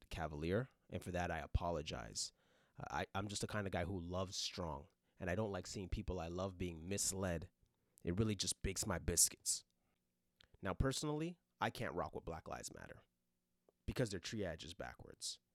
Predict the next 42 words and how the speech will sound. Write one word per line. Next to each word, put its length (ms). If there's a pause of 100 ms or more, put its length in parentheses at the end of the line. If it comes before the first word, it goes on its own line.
(360)
They 80
specialize 960
on 140
an 120
issue 480
that 180
I 60
would 160
not 240
consider 340
primary, 680 (340)
secondary, 840 (200)
or 120
tertiary 720
issues 460
when 140
it 60
comes 240
to 120
improving 380
the 60
black 240
community. 560 (720)
Now, 280 (100)
uh, 200
I'm 140
not 160
gonna 140
sit 200
here 300
and, 200
and 140
put 160
one 200
issue 280
against 280
another 280
'cause 160
that 140
would 120
be 120
insensitive. 680